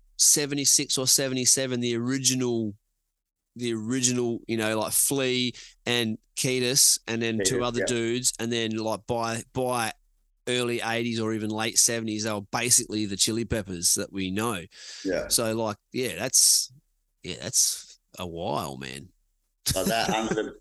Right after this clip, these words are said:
Speaker 2: Under the Bridge film clip, like, the video clip, man, is, like, so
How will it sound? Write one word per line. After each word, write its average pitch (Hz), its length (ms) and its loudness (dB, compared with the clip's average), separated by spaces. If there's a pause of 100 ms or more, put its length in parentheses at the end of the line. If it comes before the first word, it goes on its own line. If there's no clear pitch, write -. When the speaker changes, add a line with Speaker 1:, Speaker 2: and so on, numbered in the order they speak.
(160)
Speaker 2:
Under 110 200 -2
the 92 60 -6
Bridge 110 340 0
film 107 280 -2
clip, - 360 -4 (120)
like, 90 160 -2
the 95 60 -4
video 101 300 0
clip, 98 280 -4
man, 82 400 -4 (920)
is, - 540 -2
like, 90 220 -2
so 107 680 4